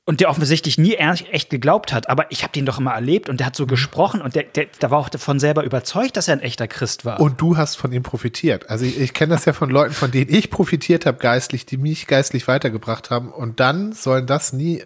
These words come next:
Speaker 2: echte Christen gewesen sein?
Speaker 1: Dann kann ich dir die Frage stellen: Wie ist das mit mir?
Speaker 2: Ja.
Speaker 1: Bin ich, bilde ich mir vielleicht, äh,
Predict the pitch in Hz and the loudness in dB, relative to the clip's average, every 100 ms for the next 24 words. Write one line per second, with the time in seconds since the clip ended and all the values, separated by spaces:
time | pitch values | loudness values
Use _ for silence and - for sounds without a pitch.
0 | - 156 - 139 135 127 - 139 - 139 | -6 -6 -4 -4 -4 -4 -6 -6 -6 -4
1 | 143 143 147 143 151 170 - - - - | -4 -2 -2 -2 -2 -6 -12 -20 -20 -20
2 | - - - - - _ - 165 175 160 | -20 -20 -20 -20 -20 _ -4 0 2 2
3 | 147 165 131 131 131 120 104 110 247 98 | 0 0 0 0 0 0 -2 0 0 0
4 | - 107 - _ _ _ _ _ _ _ | -8 -10 -10 _ _ _ _ _ _ _
5 | - 202 202 - - _ 156 214 214 185 | -2 -2 -4 -10 -20 _ 2 2 0 -2
6 | 165 180 156 - _ _ _ _ - | -2 0 -2 -4 _ _ _ _ -12